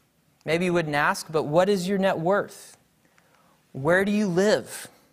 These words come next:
Or where else do you have a home? <laughs> What do you drive? What do your kids drive? Where do your kids go to school?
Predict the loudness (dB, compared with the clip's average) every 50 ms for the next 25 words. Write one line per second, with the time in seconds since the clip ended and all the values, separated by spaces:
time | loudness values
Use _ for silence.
0 | _ _ _ _ _ _ _ _ _ _ 0 2 4 4 4 4 4 2 2 0
1 | -2 -6 -8 -10 -6 -4 -2 0 2 2 2 2 0 -2 -6 -6 -6 -6 -6 -8
2 | -10 -10 -8 -2 -2 -2 -2 -2 -4 -16 -20 -18 -14 -14 -12 -12 -12 -8 -2 2
3 | 4 4 4 2 0 0 2 2 2 2 2 4 4 4 4 2 2 0 -2 -4
4 | -8 -14 -18 -18 -20 -20 _ _ _ _ _ -10 -6 -4 -2 0 0 -2 -2 -4
5 | -4 -2 0 0 0 -2 -4 -6 -4 0 0 2 2 2 0 -4 -8 -14 -20 -20
6 | -20 _ _ _ _ _ _ _ _ _ _ _ _ _ _ _ _ _ _ _
7 | _ _ _ _ _ -20 -20 -16 _ -6 -2 0 0 2 2 2 2 0 -2 -2
8 | -2 0 0 -2 0 0 -2 -2 -2 -4 -4 -4 -4 -4 -6 -8 -10 -6 -2 0
9 | 0 0 0 -2 -6 -12